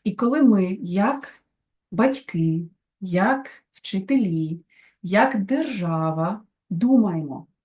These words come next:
що всім все треба знати, да? Коли батьки думають: "О Боже, йому треба і цей предмет, і цей, і цей витягнути, йому треба і туди сходити, і на цей,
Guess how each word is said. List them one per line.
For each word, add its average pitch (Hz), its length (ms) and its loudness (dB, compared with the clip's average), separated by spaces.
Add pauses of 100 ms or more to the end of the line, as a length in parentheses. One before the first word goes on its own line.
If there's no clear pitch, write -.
(260)
що 180 480 -2
всім 180 680 0 (300)
все 170 560 2 (160)
треба 180 540 -4
знати, 165 720 0 (180)
да? 208 180 -2
Коли 175 260 -4
батьки 175 420 0
думають: 175 340 0 (380)
"О 269 80 4
Боже, 233 360 6
йому 240 240 6
треба 269 320 6
і 254 180 2
цей 277 280 4
предмет, 220 440 0
і 240 60 -2
цей, 233 320 0
і 262 200 -4
цей 269 280 0
витягнути, 220 560 -6
йому 247 300 0
треба 254 360 -4 (280)
і 254 120 -4
туди 285 300 -4
сходити, 226 400 -4
і 247 180 -6
на 285 120 -2
цей, 294 440 -6